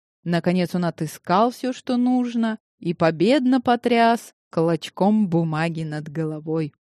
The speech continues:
«Вот, Зинаида, вот оно, твое спасение! Вот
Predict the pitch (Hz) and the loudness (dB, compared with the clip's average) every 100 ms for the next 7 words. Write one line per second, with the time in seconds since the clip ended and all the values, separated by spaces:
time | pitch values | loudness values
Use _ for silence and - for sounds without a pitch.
0 | _ 165 170 220 262 - 226 208 226 208 | _ -6 4 6 6 2 -10 -6 -4 -4
1 | 190 226 277 226 233 196 - _ _ 170 | -2 0 0 2 2 2 -2 _ _ -16
2 | 165 175 220 262 254 - 269 240 247 277 | -6 2 4 4 2 0 0 2 2 4
3 | 285 277 233 - _ _ 180 170 175 165 | 2 2 0 -2 _ _ -6 2 2 4
4 | 202 233 - - 180 180 - 175 214 214 | 4 4 2 -2 -2 -2 0 4 4 2
5 | 208 185 208 214 156 - _ _ _ 156 | 0 2 2 2 0 -6 _ _ _ -18
6 | 160 170 208 240 247 247 233 - | -10 -2 4 6 6 6 4 -2